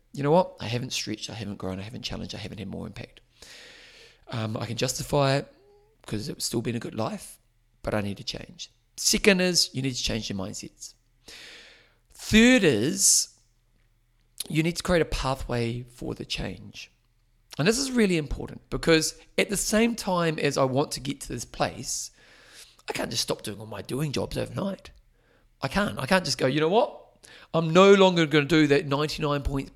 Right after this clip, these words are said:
nine percent of tasks that I discovered that I was doing when we did that time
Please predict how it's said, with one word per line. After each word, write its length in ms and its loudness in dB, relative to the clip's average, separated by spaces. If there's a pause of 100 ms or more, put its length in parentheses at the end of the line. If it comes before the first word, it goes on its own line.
nine 260 0
percent 240 -4
of 80 -4
tasks 560 0
that 160 -2
I 80 2
discovered 580 -2
that 140 0
I 40 2
was 180 -2
doing 580 2
when 200 -6
we 60 -4
did 180 -8
that 120 -8
time 320 -10